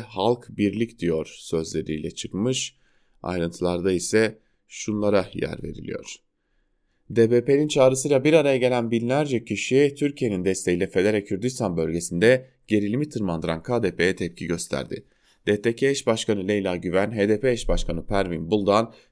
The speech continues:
ve sivil toplum temsilcilerinin de katıldığı eylemde konuşan D B P eş başkanı Saliha Aydeniz,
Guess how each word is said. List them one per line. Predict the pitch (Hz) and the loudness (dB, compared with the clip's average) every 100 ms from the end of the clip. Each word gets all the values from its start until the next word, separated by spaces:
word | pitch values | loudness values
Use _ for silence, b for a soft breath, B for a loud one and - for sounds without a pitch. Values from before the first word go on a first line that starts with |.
| 85 | -4
ve | |
sivil | 82 - 123 151 | -4 -4 -4 0
toplum | 123 - 101 | -2 -2 -6
temsilcilerinin | 92 85 85 85 85 80 80 90 101 | -2 -4 -2 -6 -4 -4 -2 -2 -2
de | 85 | -2
katıldığı | 87 82 82 76 | -4 -6 -4 -2
eylemde | 82 80 80 98 120 | -2 -2 -2 -2 -4
konuşan | 87 82 - 80 | -4 -6 -6 0
D | 92 90 | 0 2
B | 98 | 0
P | 117 | 2
eş | 107 - | 0 0
başkanı | 104 85 78 80 | -4 -4 -6 -6
Saliha | - 110 95 85 80 | -2 0 0 -2 -4
Aydeniz, | - 110 101 85 104 123 | -2 0 2 2 2 -4